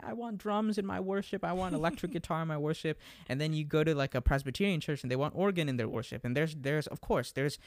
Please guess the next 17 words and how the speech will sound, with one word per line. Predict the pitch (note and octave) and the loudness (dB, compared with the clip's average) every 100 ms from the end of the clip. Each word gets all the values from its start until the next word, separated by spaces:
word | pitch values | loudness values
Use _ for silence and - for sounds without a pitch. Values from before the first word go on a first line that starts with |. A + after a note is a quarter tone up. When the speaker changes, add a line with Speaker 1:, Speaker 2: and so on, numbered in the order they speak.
| - - | -20 0
Speaker 1:
Christian | F#3 - F#3+ D#3+ | 0 2 0 2
liberty | D#3 D#3+ B2+ | 2 2 2
in | A2+ A#2+ | 2 2
that. | D3 - - _ _ _ _ _ - - | 2 0 -8 _ _ _ _ _ -20 -2
But | C#3 | 0
where | C3+ F3 | 4 6
there | F3+ D#3+ | 6 6
is | - C4 B3 | 6 4 4
no | F#3+ | 2
Christian | - D#3+ - D3+ | 0 -4 -2 0
liberty | C#3 C3+ B2+ B2 B2 | 0 2 2 2 2
is | - B2 C3+ | 2 0 0
in | B2 A#2+ | -2 -2
what | C3 D3+ - | 2 2 4
worship | C3 C#3+ C#3 C3+ - | 4 4 4 -2 -4
truly | - C3+ C#3+ B2+ - | 0 2 2 0 0
is. | D#3 B2+ - - | 2 2 -2 -16